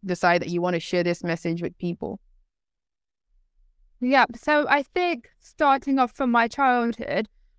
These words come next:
Speaker 2: I was naturally a very shy and introverted kid. I had a very limited amount of friends, and, you know, when you're a kid, you know, you sometimes don't get where your parents are coming from, or, you know,
Speaker 1: Yeah.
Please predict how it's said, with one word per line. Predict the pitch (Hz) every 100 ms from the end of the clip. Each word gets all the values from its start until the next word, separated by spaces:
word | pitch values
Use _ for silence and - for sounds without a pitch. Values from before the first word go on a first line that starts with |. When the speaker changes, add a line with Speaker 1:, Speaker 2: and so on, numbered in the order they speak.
| _
Speaker 2:
I | 262
was | 277 269
naturally | 254 285 - - 277 285
a | 247
very | 240 240 240
shy | - - 262 214 202 196 208 -
and | 220 214 214
introverted | 226 240 - 214 214 214 208 226 202 202 - _ _ _ _
kid. | - 247 202 202 -
I | 226
had | 233 240
a |
very | 226 254 269
limited | 262 254 254 - 247
amount | 233 233 220
of | 214
friends, | - 277 262 254 254 247
and, | 240 220 214
you | 220
know, | 226 220
when | 220
you're | 220 233
a | 233 -
kid, | - 254 220 220 214 _ _ _ _
you | 240
know, |
you | 220 214 254
sometimes | 240 277 277 285 294 285 262 - _ _
don't | 247 240 247 214
get | 247 -
where | 220
your | 226 220
parents | - 240 220
are | 208
coming | - 254 240 233
from, | - 233 226 226 220
or, | 220 214
you | 214 220
know, | 208 196 202 -
Speaker 1:
Yeah. | 185 170 165